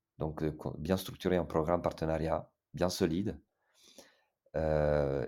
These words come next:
et, et après, derrière, euh, c'est dire que, euh, même s-, ma-, malgré le programme hyper solide, bah, tout ne peut pas marcher. Donc, euh, lâcher prise sur ce qui ne marche pas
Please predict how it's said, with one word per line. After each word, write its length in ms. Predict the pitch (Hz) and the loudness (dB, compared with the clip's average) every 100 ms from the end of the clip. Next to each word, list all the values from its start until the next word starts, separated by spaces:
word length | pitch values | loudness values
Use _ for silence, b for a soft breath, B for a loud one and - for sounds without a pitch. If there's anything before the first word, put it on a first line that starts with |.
| - | -6
et, 960 | - 78 73 71 71 69 - - - - | -2 0 2 2 0 0 -2 -4 -6 -4
et 60 | |
après, 260 | 76 - 92 | -4 4 4
derrière, 380 | 82 76 87 90 | 4 6 6 6
euh, 280 | 78 76 76 | 6 4 0
c'est 180 | 71 - | -4 -4
dire 180 | 85 - | -4 -2
que, 300 | 78 78 - b b b _ - | -2 -2 -4 b b b _ -6
euh, 300 | 65 62 - - - | -4 -4 -6 -8 -6
même 240 | 80 90 | 4 4
s-, 240 | 87 - 76 | 4 -4 -8
ma-, 220 | 78 - | 0 0
malgré 380 | 80 82 82 90 | 4 4 6 4
le 200 | 82 - _ _ _ _ _ | 4 -2 _ _ _ _ _
programme 360 | - 80 87 85 | -10 2 2 2
hyper 240 | - - 85 | -4 -4 -2
solide, 400 | - 85 92 87 | 0 0 -2 -2
bah, 420 | 71 65 - - _ _ _ | 0 0 -2 -4 _ _ _
tout 180 | - 107 | -8 0
ne 80 | 92 | 0
peut 140 | 80 | 0
pas 120 | 80 80 | 2 4
marcher. 420 | 73 - 85 - _ _ _ _ _ | 2 0 -4 -6 _ _ _ _ _
Donc, 240 | 67 76 73 | -12 -8 -4
euh, 260 | 71 71 | -2 -2
lâcher 300 | 76 80 - | -2 -2 -4
prise 440 | - - 104 87 76 _ _ | -6 -2 -2 -2 -8 _ _
sur 200 | - - | -14 -8
ce 120 | - | -8
qui 140 | 76 | -6
ne 60 | 76 | -6
marche 240 | 73 - | -4 0
pas 400 | - 90 - - | 4 4 4 -12